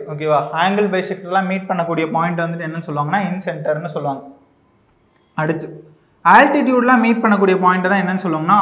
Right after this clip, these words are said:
ortho center. Ortho center, ஓகேவா? Ortho சென்டர்னு சொல்லுவாங்க. Perpendicular பைசெக்டர்லாம் meet பண்ணக்கூடிய பாயிண்ட் தான் என்னன்னு சொல்லுவாங்கன்னா, circum, Circum center, ஓகேவா?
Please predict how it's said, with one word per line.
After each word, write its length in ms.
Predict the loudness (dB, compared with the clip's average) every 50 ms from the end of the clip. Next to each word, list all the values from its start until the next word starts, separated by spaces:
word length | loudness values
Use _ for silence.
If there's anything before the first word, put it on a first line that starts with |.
| 4 4
ortho 260 | 2 2 0 -2 -2 -2 -2 -4
center. 280 | -6 -6 -8 -10 -14 -16 -20 -20 -20 _ _ _ _ _ _ -20 -20 _ _ _ _ _ _ -20 -20 _ _ _ _ -2 2 2
Ortho 300 | 2 2 2 -2 -4 -4 -4 -4 -4
center, 320 | -6 -6 -6 -6 -8 -10 -12 -14 -16 -14
ஓகேவா? 280 | -12 -8 -4 -4 -2 -4 -4 -6 -4 -2 -2
Ortho 220 | -2 0 -2 -2 -2 -2
சென்டர்னு 380 | -4 -4 -4 -4 -4 -4 -6 -6
சொல்லுவாங்க. 300 | -4 -4 -4 -4 -4 -6 -10 -12 -18 _ _ _ _ _ _ _ 4
Perpendicular 600 | 4 6 6 4 4 4 4 4 4 4 6 6 6
பைசெக்டர்லாம் 640 | 4 2 2 0 0 2 2 4 4 4 4 4
meet 140 | 4 2 2 0
பண்ணக்கூடிய 380 | 0 0 0 0 0 0 0 0 0
பாயிண்ட் 200 | 0 0 0 0
தான் 80 | 0 0
என்னன்னு 180 | -2 -2 -4 -4
சொல்லுவாங்கன்னா, 360 | -2 -2 -2 -2 0 0 0 0 -2 -2 -4
circum, 440 | -4 -4 -4 -4 -4 -2 -2 -2 -2 -6 -14 -18 -20 -20 _ _ _ _ _ _ _ _ _ _ _ _ _ _ _ _ _ _ _ _ _ _ -10
Circum 420 | -8 -8 -8 -6 -6 -6 -4 -4 -4
center, 300 | -6 -6 -8 -8 -10 -14 -16 -20 -20 -20 _ _ _ _ _ _ _ -10
ஓகேவா? 280 | -8 -4 -2 0 0